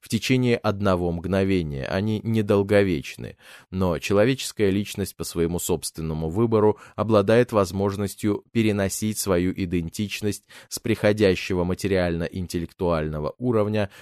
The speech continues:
на более высокий уровень марантийно-душевной системы, которая создается совместно с настройщиком мысли как новая форма воплощения личности.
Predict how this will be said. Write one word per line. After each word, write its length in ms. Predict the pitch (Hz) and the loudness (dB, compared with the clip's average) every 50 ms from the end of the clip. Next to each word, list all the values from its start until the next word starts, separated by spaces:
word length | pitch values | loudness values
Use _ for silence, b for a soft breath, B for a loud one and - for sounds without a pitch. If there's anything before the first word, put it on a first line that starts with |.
| B B | B B
на 200 | - 104 117 113 | 0 2 4 4
более 420 | 107 107 110 110 107 107 107 107 104 | 4 4 4 4 6 6 6 6 4
высокий 600 | 107 110 - - - 90 80 - - 85 - - | 4 0 0 0 0 0 -2 -2 -4 -6 -6 -4
уровень 460 | - 101 101 98 98 92 95 92 92 | -4 -2 0 2 2 0 0 -2 -4
марантийно-душевной 1300 | - 95 92 87 90 90 87 82 - - 92 90 90 87 80 78 87 - - - 80 73 69 71 71 69 | -4 -4 -2 -2 0 -2 -2 -4 -4 -4 -4 -2 -2 -4 -4 -6 -6 -6 -4 -4 -4 -4 -4 -4 -8 -8
системы, 640 | 67 - 73 76 - - - 95 92 95 95 92 87 B B B B B _ | -8 -8 -10 -10 -10 -6 -4 -4 -2 -2 -4 -6 -8 B B B B B _
которая 360 | 131 120 - 135 127 131 117 | -2 0 2 2 2 2 2
создается 680 | - - 104 95 95 92 87 87 95 101 - - 107 | 0 -2 -4 -2 0 2 2 2 2 0 0 -2 -6
совместно 600 | - - 98 90 82 87 87 90 90 - - 92 | -2 0 0 0 0 0 -2 -2 -4 -4 -6 -6
с 140 | 87 - - | -8 -4 -4
настройщиком 720 | 92 85 80 - - 85 82 80 76 - - - - 78 73 | -4 -4 -4 -4 -2 -2 0 0 -2 -4 -8 -10 -8 -6 -6
мысли 480 | 76 80 90 95 - - 98 98 90 B B B B - | -4 -4 -4 -4 -4 -2 -2 -2 -2 B B B B 2
как 200 | 120 120 - - | 2 2 4 2
новая 460 | 110 110 110 113 113 117 110 104 101 | 2 4 4 4 4 4 2 2 0
форма 500 | - - - 85 82 80 80 85 87 82 | -2 -2 0 0 2 2 0 0 -2 0
воплощения 800 | 78 85 80 - 85 80 73 - - - 76 76 76 73 73 73 | 0 -2 -2 0 -2 -2 -2 -4 -6 -6 -6 -6 -4 -4 -6 -4
личности. 680 | 71 73 71 - - - 78 78 - - _ - - | -6 -6 -8 -8 -12 -14 -14 -16 -16 -20 _ -20 -20